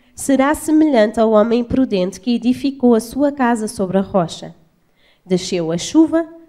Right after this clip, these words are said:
transbordaram os rios, sopraram os ventos e deram contra aquela casa. Contudo, ela não caiu, porque estava edificada sobre a rocha." Aquele que ouve estas minhas palavras,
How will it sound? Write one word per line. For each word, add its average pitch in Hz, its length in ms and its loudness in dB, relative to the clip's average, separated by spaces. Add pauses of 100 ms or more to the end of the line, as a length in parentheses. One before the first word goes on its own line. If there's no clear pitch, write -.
(100)
transbordaram 233 760 2
os 277 120 -4
rios, 240 400 -2
sopraram 254 520 0
os 294 140 -2
ventos 226 540 -4 (400)
e 240 100 4
deram 285 300 4
contra 339 340 2
aquela 302 380 -4
casa. 180 480 -6 (320)
Contudo, 294 600 -2
ela 185 240 2
não 170 240 2
caiu, 190 640 -2
porque - 220 -4
estava 214 360 -2
edificada 196 720 -4
sobre 175 300 -8
a - 20 -6
rocha." - 480 -6 (960)
Aquele 247 380 2
que 311 220 6
ouve 262 200 4
estas 214 300 -2
minhas 233 340 -4
palavras, 208 680 -4